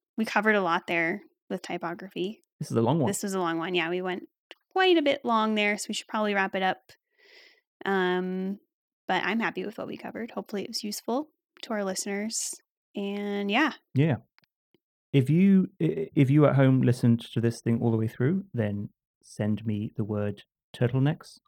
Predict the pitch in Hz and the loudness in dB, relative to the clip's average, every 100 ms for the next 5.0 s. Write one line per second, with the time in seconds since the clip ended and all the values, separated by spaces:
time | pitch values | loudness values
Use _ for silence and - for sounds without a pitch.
0 | - 113 - 147 220 - - - - 370 | -10 -4 -2 -2 -4 -2 -2 -4 -18 -20
1 | _ - - - 427 - _ - - _ | _ -14 -14 -6 -4 -4 _ -6 -6 _
2 | _ _ - - 120 110 110 120 - - | _ _ -20 -2 2 4 2 0 -4 -4
3 | - 127 139 127 117 131 135 135 135 156 | 0 4 4 4 4 2 2 2 4 2
4 | 185 - 123 117 117 135 147 127 131 131 | 0 0 2 4 2 0 0 2 0 -2